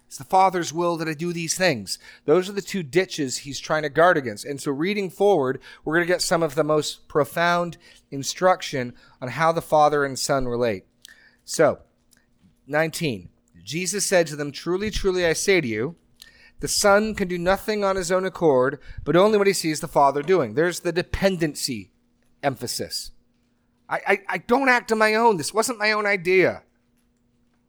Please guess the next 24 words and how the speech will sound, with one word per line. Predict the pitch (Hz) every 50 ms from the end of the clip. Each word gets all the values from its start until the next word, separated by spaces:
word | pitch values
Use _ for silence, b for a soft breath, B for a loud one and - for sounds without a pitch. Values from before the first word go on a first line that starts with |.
| _ b b b b b b b
I'm | 160
like, | 190 190 170
"Hey, | - 170 240 233
I | 208 220 277 262
know | 233 196
what | 170 160
I'll | 156 143
do. | 131 151 156 165
I'll | 220 254
compete | 254 220 160 - 165 165 165
with | 185 185 175
God." | 226 247 247 202 151 117 101 101 -
We | 127 143 135 160 165
know | 180 202 220 226 208 190
someone | - - 190 185 185
else | 185 175
who | -
tried | 147 - 160 143 139 127
doing | 127 123 117 113
that, | 113 113 123 131
and | 135
his | 131 120 -
name's | 135 123 -
Satan. | - - 175 151 127 _ -